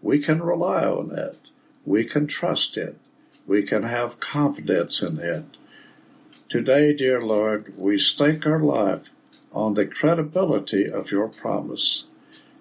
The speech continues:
And we praise you, for your promises are true. In Jesus' precious name, amen. This is Glenn Trammell of the Stearns Seventh-day Adventist Christian Church.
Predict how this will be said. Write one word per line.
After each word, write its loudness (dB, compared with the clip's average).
And 2
we 4
praise 0
you, -8
for 0
your 2
promises 2
are 0
true. -2
In 0
Jesus' 0
precious -2
name, -2
amen. 2
This 0
is 2
Glenn 2
Trammell 0
of -2
the 2
Stearns -2
Seventh-day 0
Adventist -2
Christian 0
Church. -2